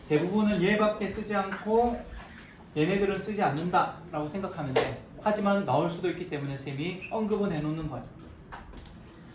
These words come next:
조동사의 과거는 would 아니면 could를 쓴다. can이 걸려져 있으면 could,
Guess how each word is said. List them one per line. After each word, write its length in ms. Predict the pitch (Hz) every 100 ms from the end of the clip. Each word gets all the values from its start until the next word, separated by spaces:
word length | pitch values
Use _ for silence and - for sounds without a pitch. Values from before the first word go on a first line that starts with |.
| - -
조동사의 540 | 156 202 214 208 202
과거는 320 | 160 160 175
would 220 | 214 220 202
아니면 400 | 170 170 170 -
could를 320 | 240 220 196
쓴다. 460 | - 185 190 185 - -
can이 380 | - 269 269 226
걸려져 340 | 185 190 196 175
있으면 420 | - 170 190 196
could, 280 | 208 165